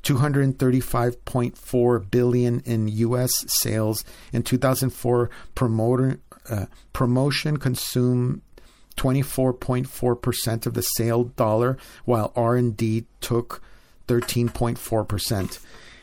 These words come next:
I, in, in other words, it turns into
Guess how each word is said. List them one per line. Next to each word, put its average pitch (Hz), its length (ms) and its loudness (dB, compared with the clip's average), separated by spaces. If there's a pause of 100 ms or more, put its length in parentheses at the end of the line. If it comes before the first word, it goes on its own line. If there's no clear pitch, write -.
(360)
I, 135 220 -2
in, 139 340 0
in 147 140 2
other 151 220 4
words, 123 360 2 (1120)
it 147 180 -2
turns 160 380 4
into 143 580 2